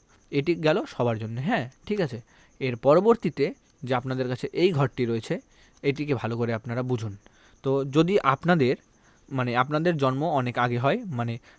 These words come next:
দু হাজার দুয়ে যদি আপনি ক-, ভোট দিয়ে থাকেন, ঠিক আছে? তাহলে কিন্তু আপনাদের জন্য এই ঘরটি শুধুমাত্র ফিল আপ করতে হবে, ঠিক আছে? যদি আপনি দু হাজার দুইয়ের লিস্টে আপনার নাম থেকে থাকে, তাহলে আপনাদের শুধু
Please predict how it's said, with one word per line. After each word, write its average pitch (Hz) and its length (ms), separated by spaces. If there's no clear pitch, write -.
দু 147 140
হাজার 214 300
দুয়ে 147 240
যদি 131 220
আপনি 147 240
ক-, 139 160
ভোট 165 260
দিয়ে 143 220
থাকেন, 113 360
ঠিক 214 120
আছে? 113 220
তাহলে 156 280
কিন্তু 220 220
আপনাদের 127 400
জন্য 143 320
এই 208 320
ঘরটি 131 360
শুধুমাত্র 123 500
ফিল 123 200
আপ 117 140
করতে 131 260
হবে, 139 280
ঠিক 208 120
আছে? 117 200
যদি 143 240
আপনি 156 240
দু 135 160
হাজার 143 260
দুইয়ের 143 320
লিস্টে 156 320
আপনার 185 260
নাম 135 260
থেকে 143 300
থাকে, 165 320
তাহলে 120 320
আপনাদের 131 340
শুধু 139 240